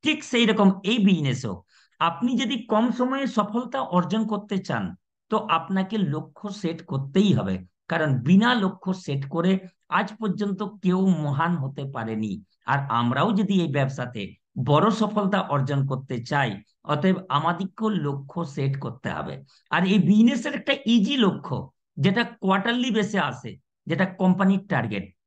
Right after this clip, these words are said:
যেটা আঠেরোই অক্টোবরে শুরু হয়েছে, পঁচিশ জানুয়ারি পর্যন্ত এই টার্গেটটা রয়েছে। আমরা যদি এই টার্গেটটার উপর ফোকাস করি, তো definitely আমাদের কাজ করতে বা আমাদের সফলতা নিতে অনেকখানি ইজি হয়ে যাবে।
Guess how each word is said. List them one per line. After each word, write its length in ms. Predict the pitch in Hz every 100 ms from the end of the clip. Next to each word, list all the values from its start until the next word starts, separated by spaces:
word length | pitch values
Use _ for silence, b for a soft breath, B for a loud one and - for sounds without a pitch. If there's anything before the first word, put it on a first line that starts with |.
| -
যেটা 180 | 156 170
আঠেরোই 600 | - 156 160 208 247 233
অক্টোবরে 520 | 160 - 165 151 143
শুরু 280 | 135 131 143
হয়েছে, 520 | 170 180 180 214 220 B B _
পঁচিশ 380 | 208 208 277 160
জানুয়ারি 400 | 170 160 196 226
পর্যন্ত 460 | 180 180 185 170
এই 160 | 185 160
টার্গেটটা 560 | 147 123 131 139 185 180
রয়েছে। 440 | 190 190 214 220 220 B -
আমরা 260 | 151 165
যদি 220 | 175 165
এই 220 | 190 180 -
টার্গেটটার 580 | 143 139 185 202 262
উপর 260 | 240 226 190
ফোকাস 360 | 165 135 165 -
করি, 340 | 139 104 90 b b
তো 80 | 196
definitely 680 | 143 180 170 208 220 220 226
আমাদের 440 | 135 135 131 143 139
কাজ 280 | 131 143 -
করতে 540 | 190 - 208 208 208 _
বা 80 | 143
আমাদের 240 | 151 147
সফলতা 500 | 147 160 139 190 185
নিতে 260 | 196 190 220
অনেকখানি 640 | 220 131 135 139 135 139 -
ইজি 320 | 160 135 165
হয়ে 200 | 107 95
যাবে। 300 | 92 85 85